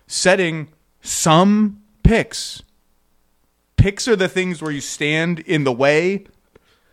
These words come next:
of the defender and you try to hit him so someone else can dribble into open space.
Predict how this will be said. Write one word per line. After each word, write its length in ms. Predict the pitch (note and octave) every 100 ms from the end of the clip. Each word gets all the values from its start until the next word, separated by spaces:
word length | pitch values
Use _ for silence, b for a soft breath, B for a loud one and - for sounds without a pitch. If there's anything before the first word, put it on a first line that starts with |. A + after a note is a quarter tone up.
| -
of 220 | D3 A#2
the 120 | D3
defender 640 | A#2+ C3+ D3 D3+ G3 G3+
and 200 | - C3+
you 80 | C3
try 220 | - D3+
to 100 | B2+
hit 200 | A2+ D#3
him 360 | F3+ G3+ G#3+ G3+
so 240 | - - C#3+
someone 340 | F3 D3 C3
else 220 | C3 D3+
can 120 | -
dribble 300 | D#3+ E3+ F3
into 140 | F3 E3
open 280 | D#3+ E3 E3
space. 340 | - F3+ F3+